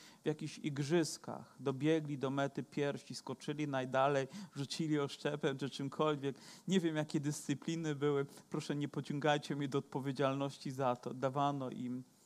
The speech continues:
koronę. Koronę otrzymywali ludzie za zasługi związane z funkcjonowaniem w jakichś urzędach swoich miejskich. Koronę ludzie zakładali, gdy wyrażali swoją radość, wyrażali ich jakąś, jakiś entuzjazm,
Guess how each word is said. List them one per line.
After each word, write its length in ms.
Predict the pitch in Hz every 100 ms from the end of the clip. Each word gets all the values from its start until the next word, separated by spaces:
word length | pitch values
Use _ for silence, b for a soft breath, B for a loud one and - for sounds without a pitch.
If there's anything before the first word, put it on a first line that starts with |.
| - -
koronę. 540 | 135 127 123 120 110
Koronę 420 | - 170 196 196
otrzymywali 680 | 175 - 160 156 170 170 156
ludzie 460 | 156 196 156 151 B B B
za 180 | 135 156
zasługi 560 | 156 151 - 208 160 139
związane 500 | 139 143 156 160 147
z 100 | -
funkcjonowaniem 840 | 156 151 156 147 139 170 170 151
w 20 |
jakichś 300 | 139 151 -
urzędach 680 | 151 131 165 185 156 131 -
swoich 320 | - 147 135
miejskich. 760 | 143 147 147 - - - - B B B B
Koronę 420 | - 143 165 170
ludzie 280 | 143 147 139
zakładali, 760 | 135 135 139 127 147 160 160 131
gdy 240 | 123 127
wyrażali 500 | 131 131 131 139 139
swoją 380 | - 139 135 135
radość, 680 | 160 170 151 127 - - - B B -
wyrażali 720 | 127 127 139 135 147 143 143
ich 180 | 127 -
jakąś, 680 | 131 - 135 123 - -
jakiś 280 | 135 143 139
entuzjazm, 920 | 143 - 196 185 175 151 139 151 139